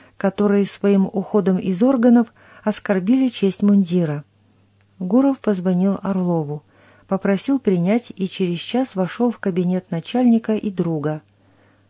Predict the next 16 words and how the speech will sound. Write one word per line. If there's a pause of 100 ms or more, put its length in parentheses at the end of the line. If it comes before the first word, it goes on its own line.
«Что
у
тебя?» (440)
Орлов
перестал
писать,
взглянул
недовольно. (520)
«Как
прошел
вчерашний
вечер?» (880)
«Хочу
знать
твое
мнение